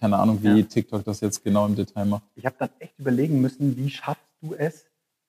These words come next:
Speaker 2: dass du immer wieder aus deiner Bubble ausbrechen kannst.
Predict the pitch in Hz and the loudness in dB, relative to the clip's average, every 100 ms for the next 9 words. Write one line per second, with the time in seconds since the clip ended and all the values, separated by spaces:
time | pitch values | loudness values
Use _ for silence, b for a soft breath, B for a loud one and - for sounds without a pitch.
0 | _ - 123 - 139 151 135 139 - 127 | _ -6 -6 -6 -2 0 2 0 -2 -4
1 | 123 120 113 131 - - 151 - - _ | -4 -2 -2 -4 -6 -6 -6 -10 -20 _
2 | _ _ _ _ _ _ _ _ - 113 | _ _ _ _ _ _ _ _ 0 0
3 | - 113 113 107 | 0 -4 -2 -4